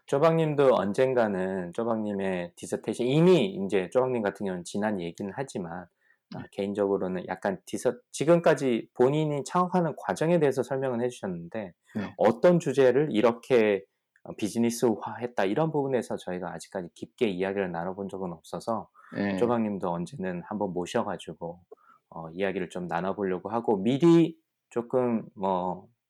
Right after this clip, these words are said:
Speaker 1: 어, 예고편을 드리면 첫 번째 인터뷰인은 그
Speaker 2: 네.
Speaker 1: 정재영 박사님이 지금 포닥 중이시잖아요. 그래서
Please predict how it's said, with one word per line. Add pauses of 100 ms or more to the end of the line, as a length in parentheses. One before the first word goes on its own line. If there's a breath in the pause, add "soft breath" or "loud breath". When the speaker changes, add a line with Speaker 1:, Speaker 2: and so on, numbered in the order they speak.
(200)
Speaker 1:
어,
예고편을
드리면 (560)
첫
번째 (280)
인터뷰인은 (140)
그
Speaker 2:
네.
Speaker 1:
정재영
박사님이 (180)
지금
포닥
중이시잖아요. (140)
그래서